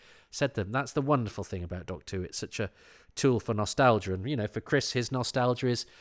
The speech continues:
actually after the event. His nostalgia is, is watching it as a, as a V H S. I'm sure there's somebody else out there whose nostalgia is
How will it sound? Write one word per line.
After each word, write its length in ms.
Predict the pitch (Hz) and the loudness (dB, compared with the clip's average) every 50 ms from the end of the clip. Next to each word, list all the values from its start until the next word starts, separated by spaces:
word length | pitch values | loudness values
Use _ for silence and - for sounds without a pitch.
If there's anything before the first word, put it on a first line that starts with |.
| - - - - - - _ _ - - - - | -20 -20 -20 -20 -20 -20 _ _ -20 -18 -4 -2
actually 360 | 131 131 - - 139 143 139 | 0 0 0 4 6 10 10
after 300 | 143 156 156 - - 151 | 12 12 10 8 6 4
the 140 | 131 151 147 | 4 6 6
event. 460 | 131 156 175 143 90 - - - - | 6 6 4 4 0 -6 -12 -12 -8
His 200 | - 113 113 - | -8 -6 -6 -6
nostalgia 600 | - 104 98 - - - 107 107 107 107 - 117 | -6 -6 -6 -6 -4 -4 -2 -2 -2 -4 -4 -4
is, 240 | 110 110 101 - - | -4 -4 -4 -6 -8
is 200 | - 117 104 107 | -8 -8 -8 -8
watching 300 | 123 113 - - 123 117 | -8 -8 -8 -8 -8 -8
it 160 | 113 110 - | -8 -8 -10
as 140 | 117 107 120 | -10 -6 -6
a, 180 | 117 113 117 113 - | -6 -6 -6 -8 -10
as 100 | 117 104 | -8 -8
a 80 | 117 | -6
V 160 | 110 104 117 117 | -4 -2 0 0
H 260 | 113 120 117 - - | 0 0 -2 -2 -4
S. 280 | 143 120 - - - - - - _ _ | -4 -4 -6 -8 -12 -14 -20 -20 _ _
I'm 80 | - 90 | -10 -8
sure 220 | - - 101 95 | -6 -6 -6 -6
there's 120 | 90 92 - | -6 -6 -6
somebody 320 | - 107 98 101 101 107 | -4 -4 -4 -2 -2 -2
else 240 | 107 107 101 - - | 0 -2 -2 -4 -6
out 140 | 110 101 - | -6 -6 -6
there 180 | 117 113 110 | -4 -4 -2
whose 240 | 104 110 110 104 - | -2 -4 -4 -6 -8
nostalgia 480 | 120 110 - - 120 117 117 110 - 120 | -8 -8 -6 -4 -4 -4 -4 -4 -4 -6
is 160 | 110 - | -6 -6